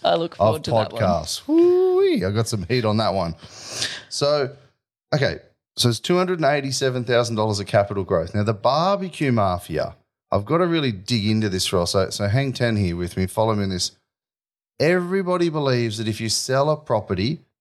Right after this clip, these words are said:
Speaker 2: you pay fifty percent of it in capital gains tax. Eh, incorrect.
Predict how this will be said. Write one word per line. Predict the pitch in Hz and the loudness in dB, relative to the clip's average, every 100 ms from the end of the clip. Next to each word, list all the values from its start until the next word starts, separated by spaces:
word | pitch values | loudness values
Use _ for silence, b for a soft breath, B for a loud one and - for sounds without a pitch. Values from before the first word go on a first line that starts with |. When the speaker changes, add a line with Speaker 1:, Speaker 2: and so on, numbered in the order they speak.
| _ | _
Speaker 2:
you | 110 | -4
pay | 104 110 | 0 0
fifty | 101 165 156 147 | 0 -2 -2 -4
percent | 131 127 120 117 | -6 -2 0 0
of | 110 | -2
it | 110 | -4
in | 101 101 | -4 0
capital | 107 98 92 | 0 0 -2
gains | 87 85 80 | 0 0 0
tax. | - 80 - - - _ _ _ _ _ _ - | -2 -2 -2 -6 -8 _ _ _ _ _ _ -2
Eh, | 202 185 175 - _ - | 0 2 -2 -8 _ -6
incorrect. | 139 127 120 101 92 - - - | -2 0 2 2 0 -2 -8 -8